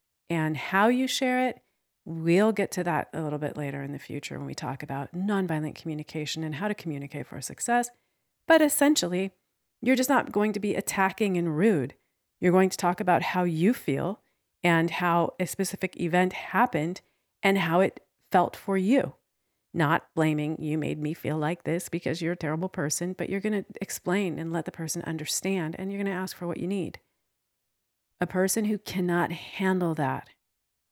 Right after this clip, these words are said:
is not ready for a relationship, and you will be more frustrated than you realize. And by the same token, as with all of these red and yellow flags, if you see yourself in them, it's time to get to work. It's time to optimize yourself. It's time to heal the parts of you that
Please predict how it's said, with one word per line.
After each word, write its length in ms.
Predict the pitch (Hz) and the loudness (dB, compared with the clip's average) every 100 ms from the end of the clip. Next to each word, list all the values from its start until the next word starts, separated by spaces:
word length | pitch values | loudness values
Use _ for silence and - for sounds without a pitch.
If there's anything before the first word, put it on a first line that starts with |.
| - | -2
is 180 | 180 156 | 0 2
not 320 | 160 151 147 | 2 0 -2
ready 360 | 147 151 139 _ _ _ _ _ _ _ _ | -2 -2 -6 _ _ _ _ _ _ _ _
for 140 | 160 | 0
a 20 | |
relationship, 720 | 139 139 78 - 147 - - - _ _ _ | 2 -2 -6 -8 -6 -8 -10 -16 _ _ _
and 160 | 165 156 | 0 0
you 160 | 151 | 0
will 160 | 151 156 | 0 -2
be 180 | 151 147 | -2 -2
more 220 | 147 156 | -2 -4
frustrated 720 | - - 143 - 151 147 143 | -6 -4 -2 0 -2 -4 -6
than 140 | 143 | -6
you 140 | 143 147 | -6 -2
realize. 440 | 180 160 113 - | 0 0 -4 -6
And 100 | - | 0
by 140 | 220 277 | 2 4
the 80 | |
same 240 | 294 190 165 | 2 -2 -2
token, 400 | - - - 185 | -4 -6 -4 -2
as 160 | 233 | 0
with 140 | 240 - | 0 0
all 200 | - 233 | 4 6
of 120 | 320 226 | 6 4
these 220 | 156 - | 0 0
red 160 | 143 | -2
and 120 | 147 143 | -2 -4
yellow 220 | 139 151 | -6 -8
flags, 440 | - - - 202 - _ _ _ _ | -8 -6 -6 -8 -16 _ _ _ _
if 120 | 269 | 2
you 40 | 311 | 4
see 180 | 320 320 | 4 2
yourself 420 | 302 180 196 - | 4 6 4 4
in 80 | 240 | -2
them, 240 | 269 302 - - | -2 -2 -6 -8
it's 120 | - | 0
time 200 | 277 294 | 4 4
to 60 | 269 | 2
get 100 | 269 | 0
to 60 | |
work. 460 | 254 294 302 - - _ _ _ _ _ _ - | 2 4 2 -2 -16 _ _ _ _ _ _ 2
It's 160 | 226 | 4
time 180 | - 254 | 4 0
to 120 | 240 226 | 0 4
optimize 540 | 208 220 254 226 202 | 4 4 2 0 -2
yourself. 600 | 156 - - 196 202 170 | -2 -2 0 0 0 -4
It's 160 | - - | -6 -2
time 180 | 196 190 | 0 -2
to 80 | 190 | -2
heal 280 | - 202 | 0 2
the 80 | 190 | 2
parts 320 | 190 185 180 | -2 -4 -4
of 80 | 180 | -4
you 100 | 175 | -2
that 220 | 170 165 | 0 -2